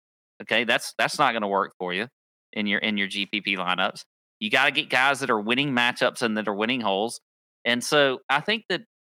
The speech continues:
if you just do that to start out, I think that'll kinda help you drill down, okay, well, where do I wanna go from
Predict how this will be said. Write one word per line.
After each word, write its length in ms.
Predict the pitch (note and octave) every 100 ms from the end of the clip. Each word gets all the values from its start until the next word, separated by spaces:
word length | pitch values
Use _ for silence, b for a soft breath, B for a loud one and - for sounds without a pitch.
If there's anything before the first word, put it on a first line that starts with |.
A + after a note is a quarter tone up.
| -
if 140 | C3+
you 120 | D#3
just 180 | - D#3 -
do 260 | C3+ G3 D3+
that 340 | C3+ D#3 -
to 100 | C3
start 400 | - - C#3+ B2
out, 340 | G#2+ C3 G#3 - _ _ _ -
I 20 |
think 160 | D3 C3
that'll 280 | C3+ C3+ A#2
kinda 260 | C#3+ A#2
help 320 | - C3+ B2+
you 100 | C3
drill 360 | A2 B2+ B2+ B2
down, 240 | B2 A2+ A2
okay, 180 | B2
well, 160 | A2 G#2+
where 200 | B2+ C3+
do 60 | B2+
I 80 |
wanna 200 | A2+ A2+
go 180 | G#2 G#2+
from 300 | G2+ F#2+ G#2